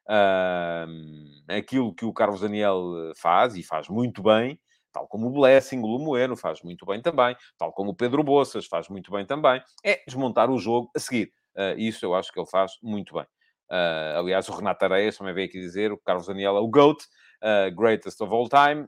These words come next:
Ahm, tudo bem, volto a dizer, estava a falar de malta que comenta jogos em direto.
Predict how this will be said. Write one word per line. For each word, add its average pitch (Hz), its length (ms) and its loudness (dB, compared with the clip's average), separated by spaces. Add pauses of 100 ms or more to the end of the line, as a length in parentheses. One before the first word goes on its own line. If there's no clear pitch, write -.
Ahm, 90 800 -4 (440)
tudo 78 160 -12
bem, 180 320 8 (500)
volto 104 320 0
a 127 40 2
dizer, 123 320 2
estava 80 280 -4
a 92 40 -2
falar 143 360 6
de 180 360 4 (200)
malta 147 440 6
que - 80 -20
comenta 143 340 -4
jogos 160 360 2 (240)
em 196 100 2
direto. 185 360 6